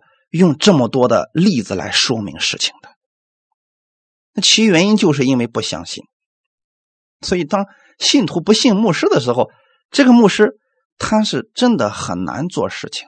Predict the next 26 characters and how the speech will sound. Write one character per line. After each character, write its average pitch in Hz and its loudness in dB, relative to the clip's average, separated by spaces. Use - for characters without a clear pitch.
的。 - -20
很 180 6
多 262 8
牧 214 6
师 190 4
就 180 4
会 175 4
选 113 -4
择 107 -2
那 277 2
我 127 6
放 160 4
弃 120 2
就 101 2
好 - -4
了 - -12
呀， - -10
我 269 -2
干 240 4
嘛 165 2
非 240 0
得 160 -2
在 147 4
你 117 0
这 117 2
儿 110 2